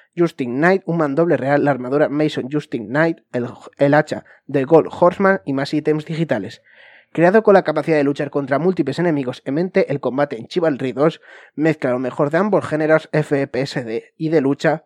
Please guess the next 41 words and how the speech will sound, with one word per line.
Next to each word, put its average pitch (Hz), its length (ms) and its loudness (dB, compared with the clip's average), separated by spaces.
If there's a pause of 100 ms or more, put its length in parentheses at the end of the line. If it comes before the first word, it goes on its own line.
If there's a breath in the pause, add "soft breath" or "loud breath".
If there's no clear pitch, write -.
(120)
para 139 160 0
una 160 140 0
experiencia 160 360 0
de 151 80 4
combate 160 540 -2
cuerpo 156 300 0
a 147 80 0
cuerpo 170 400 2
inigualable, 170 800 2
describe 123 360 -10
el 104 60 -10
estudio. 107 420 -10 (460 soft breath)
"Estamos 156 340 0
deseando 160 380 0
que 151 80 2
los 131 120 0
jugadores 160 280 2
de 147 100 -4
todo 175 140 4
el 180 100 2
mundo 175 220 2
en 156 60 4
las 135 100 -2
cinco 175 240 -4
plataformas 147 560 -4
choquen 160 240 0
entre 139 220 -6
sí 165 260 -4 (340 soft breath)
y - 80 -6
experimenten 160 540 -2
el 170 80 0
mejor 147 260 -2
sistema 165 320 0
de 131 100 -4
combate 156 380 0
cuerpo 214 380 2
a 151 80 -4
cuerpo 185 440 2
de 170 200 2
la 170 80 6
historia". 107 480 -6